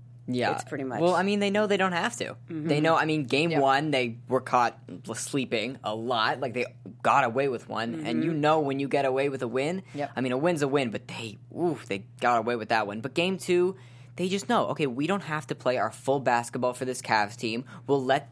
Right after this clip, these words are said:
Speaker 1: we'll keep it in the first and second quarter. We'll break out in the third, finish strong in the fourth. I mean, they play really sloppy, but it's just because they're not playing their full level of basketball
Speaker 3: Mm-hmm.
Speaker 1: 'cause they don't, they just don't have to.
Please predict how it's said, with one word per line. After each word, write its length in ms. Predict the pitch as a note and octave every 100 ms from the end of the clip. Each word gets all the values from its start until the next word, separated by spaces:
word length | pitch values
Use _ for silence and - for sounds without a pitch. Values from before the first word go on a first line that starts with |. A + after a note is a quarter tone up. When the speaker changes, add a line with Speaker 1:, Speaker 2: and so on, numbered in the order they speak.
| -
Speaker 1:
we'll 160 | D3+ D3
keep 280 | - E3
it 140 | F3+ -
in 160 | D#3
the 40 | D3+
first 280 | - C#3+ C#3+
and 100 | D3
second 160 | D3
quarter. 400 | B2+ A#2 A2+ B2 - -
We'll 80 | G#2+
break 260 | A#2 A#2 D3
out 120 | D3+
in 40 |
the 60 | D#3
third, 440 | - B2+ B2+ B2+ G#2+
finish 240 | A#2 C3
strong 260 | - C#3+ D3
in 60 |
the 60 | D3
fourth. 380 | - A2+ A#2 - - - - - -
I 100 | D3+
mean, 280 | E3 E3
they 120 | D#3 E3
play 260 | - A3
really 320 | F3+ D#3 E3
sloppy, 500 | D3 - C3+ F3 C3+
but 160 | A#2 A#2 -
it's 200 | D3 -
just 220 | F#3 -
because 200 | - D#3+
they're 100 | D3+
not 280 | C#3 D3+ -
playing 420 | - D3+ D3+ D3+ - - -
their 200 | C3+ C3+
full 400 | - - D3 C#3
level 320 | C3+ B2+ A#2+
of 100 | A2
basketball 540 | C#3 D3+ - F3+ B2 B2
Speaker 3:
Mm-hmm. 120 | -
Speaker 1:
'cause 100 | -
they 100 | -
don't, 200 | F3 -
they 80 | F3+
just 160 | F#3+ F#3
don't 100 | C#3
have 200 | C3+ G3
to. 160 | D#3